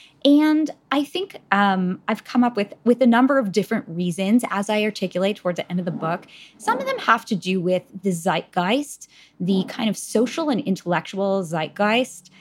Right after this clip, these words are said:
um, and how that shifted over the decades and what interests us in the Holocaust. Some of this has to do with political, um,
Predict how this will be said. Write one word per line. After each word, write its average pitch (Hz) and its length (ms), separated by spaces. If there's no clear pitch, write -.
um, 175 360
and 185 180
how 214 220
that 220 160
shifted - 600
over 190 240
the 196 80
decades 208 680
and 170 140
what 262 260
interests 247 800
us - 480
in 185 200
the 170 60
Holocaust. 175 840
Some 427 340
of 508 80
this 302 160
has 240 220
to 214 60
do 208 120
with 190 220
political, 202 960
um, 170 580